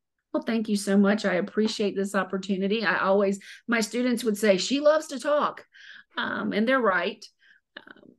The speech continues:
especially when it's something that, you know, we can go back to that whole passion and purpose. When you're passionate about it and you know it's your, your life's purpose,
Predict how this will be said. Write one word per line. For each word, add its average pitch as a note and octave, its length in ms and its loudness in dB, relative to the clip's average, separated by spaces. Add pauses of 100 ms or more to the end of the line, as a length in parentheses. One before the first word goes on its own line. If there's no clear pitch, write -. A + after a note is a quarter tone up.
(400)
especially B3+ 560 -2
when A#3+ 180 4
it's - 140 -2
something G#3 380 2
that, G3 300 4
you F#3+ 120 0
know, F#3+ 100 -2
we F#3+ 140 -2
can F#3+ 100 0
go F#3 140 0
back F#3 220 -2
to F3+ 100 -8
that E3+ 160 -4
whole F#3 240 -4
passion F3 440 -2
and G3 140 2
purpose. - 380 -2
When F#3 140 -2
you're F#3+ 120 0
passionate G#3+ 540 0
about G3 240 4
it G3+ 80 0
and G3 100 -2
you F#3 80 0
know G3 160 4
it's G3 180 -4
your, F#3 200 -6
your F3+ 180 -4
life's G3 300 2
purpose, G3+ 640 -2